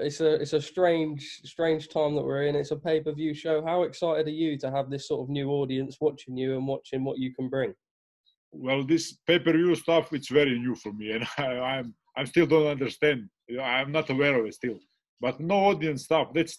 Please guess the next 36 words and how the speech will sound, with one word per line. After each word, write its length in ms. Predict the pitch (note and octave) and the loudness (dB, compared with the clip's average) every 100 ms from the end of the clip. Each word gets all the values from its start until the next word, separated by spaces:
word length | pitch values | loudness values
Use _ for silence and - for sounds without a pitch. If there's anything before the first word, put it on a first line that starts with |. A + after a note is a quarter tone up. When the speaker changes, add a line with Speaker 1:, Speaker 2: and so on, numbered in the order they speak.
| D3 D3 | -6 0
Speaker 2:
that's 240 | E3 - | 0 0
normal 380 | C#3+ F3 C#3+ A2 | 2 2 0 -4
for 140 | A2 | -6
me. 180 | A#2 G#2 - | -8 -10 -8
<laughs> 40 | |
You 80 | C3 | -6
know, 300 | C3 D#3+ - - _ - | -2 -2 -2 -12 _ 0
I 60 | |
had 180 | B2+ - | 2 4
so 140 | - D#3+ | 2 4
many 180 | D#3+ D3+ | 2 4
fights 320 | E3 E3 - | 6 6 4
in 60 | C3+ | -4
the, 160 | D3+ C#3+ | -6 -4
in 300 | C3+ C3+ B2+ C#3 | -2 -2 -6 -6
the 140 | B2+ - _ _ - | -6 -6 _ _ 0
clubs 280 | D#3 E3 B2 | 2 2 0
working 320 | D3 D#3 C#3+ | 0 0 -2
as 100 | B2+ | -4
a 60 | A#2+ | 4
doorman. 400 | D#3 D#3 C#3 B2+ | 6 6 0 -4
I 80 | |
had 180 | A#2+ C#3+ | -2 -4
so 120 | - | -4
many 120 | D3 C#3+ | -4 -2
fights 280 | D#3 D3 C3+ | 0 0 -2
in 80 | |
amateurs, 520 | D3 D#3 D3 C#3 B2+ A#2 | -4 -2 -2 -2 -4 -4
in 120 | C3+ | -4
empty 380 | C#3 - C3 - | -4 -6 -10 -8
arenas. 540 | B2 C#3+ D3+ B2+ - _ _ _ G#2+ | -4 -2 -2 -4 -10 _ _ _ -4
I 60 | D3+ | -4
had 140 | C3+ | -2
some 140 | C#3 | -4
fights 280 | - C#3+ B2+ | -2 -2 -2
outside. 540 | C#3 B2 - D3+ C#3 | -6 -6 0 0 0